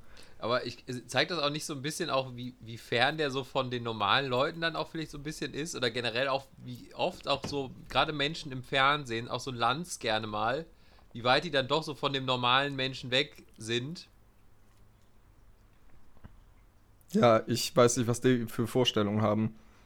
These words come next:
Speaker 1: Ja. Ja, Markus.
Speaker 2: Also, das merkt man, da, das <laughs> hat man doch jetzt auch in der Politik gemerkt bei, äh, Lindners Hochzeit, wo der, äh,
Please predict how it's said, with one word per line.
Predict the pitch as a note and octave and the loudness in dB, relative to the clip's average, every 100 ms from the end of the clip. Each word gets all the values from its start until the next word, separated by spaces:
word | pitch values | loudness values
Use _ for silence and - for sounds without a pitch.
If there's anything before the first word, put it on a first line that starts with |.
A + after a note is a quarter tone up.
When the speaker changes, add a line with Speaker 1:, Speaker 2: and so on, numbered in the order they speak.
| - - - - | -20 -20 -20 -10
Speaker 1:
Ja. | A#2 A2+ G#2 - - - - - _ - - _ - - - - | -6 -4 -4 -8 -20 -20 -20 -20 _ -20 -20 _ -20 -20 -20 0
Ja, | D3 C#3 | 4 6
Markus. | G#2+ E2 F#2 B2+ | 4 0 0 4
Speaker 2:
Also, | A#2 A2+ - - - | 4 2 -4 -8 2
das | B2+ A#2+ | 2 8
merkt | D#3 D#3+ | 8 8
man, | D3+ - - - | 6 2 -12 2
da, | C#3 - | 2 4
das | A2+ B2 - - | 4 6 6 0
<laughs> | - | -2
hat | D3 - | 0 6
man | C#3 | 8
doch | B2+ | 10
jetzt | C3 B2+ | 8 8
auch | C#3+ | 4
in | C#3+ | 6
der | A#2 | 6
Politik | - B2 A2 D3+ - | 6 2 4 2 4
gemerkt | A#2 G#2+ G#2+ | 4 4 4
bei, | A2 G#2+ G#2+ G2+ A#2+ | 4 6 6 2 4
äh, | A2 A2 | 4 6
Lindners | F#3+ F#3+ - B2 - | 4 2 2 0 4
Hochzeit, | C#3+ - - A2 - - - - - - - - - - | 2 4 4 4 4 0 -16 -18 -18 -20 -20 -20 -8 0
wo | A#2+ | 4
der, | A#2 A2 A2 A2 A2+ A2 A2 A2+ | 8 8 8 4 4 4 4 2
äh, | - | -4